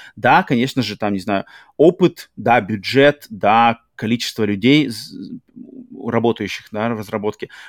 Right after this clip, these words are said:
может быть, оно, оно приведёт к каким-то ограничениям, и, соответственно, да, ты, как уже правильно сказал, это дабл A, конечно же, это дабл A. Но я считаю, что такой дабл A,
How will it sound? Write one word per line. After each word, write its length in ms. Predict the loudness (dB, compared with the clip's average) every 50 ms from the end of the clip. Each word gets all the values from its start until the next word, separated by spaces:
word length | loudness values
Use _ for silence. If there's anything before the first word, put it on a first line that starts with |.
| _ 0
может 280 | 2 4 4 4 2 0
быть, 120 | 0 0
оно, 240 | 2 2 2 2 2
оно 180 | 2 2 2
приведёт 280 | 2 0 -2 0 0 -2
к 40 | -2
каким-то 220 | -4 -6 -4 -4
ограничениям, 680 | -4 -2 -2 -2 -2 -2 -2 -2 -2 -2 0 0 0 0
и, 40 | 0
соответственно, 460 | -2 -6 -6 -4 -6 -4 -4 -4 0
да, 140 | 0 0 0
ты, 120 | -2 -6 -6
как 160 | -6 -8 -8
уже 80 | -8 -10
правильно 220 | -4 -4 -4 -4 -4
сказал, 240 | -4 -2 -2 -2 -2
это 100 | -2 0
дабл 340 | 2 2 2 2 0 -2 0
A, 120 | -2 -2
конечно 320 | -2 -4 -6 -6 -4 -4 -6
же, 80 | -6
это 120 | -6 -6 -2
дабл 300 | -2 -2 -2 -2 -4 -4
A. 100 | -6 -6 -6 -12 -20 -20 -14 -6
Но 160 | 0 2 4 4
я 140 | 4 4
считаю, 240 | 2 2 2 2 2
что 180 | 2 0 -8 -4
такой 380 | -4 -4 -4 2 4 4 4
дабл 360 | 6 6 4 6 6 2 2 2
A, 240 | 4 4 4 4 2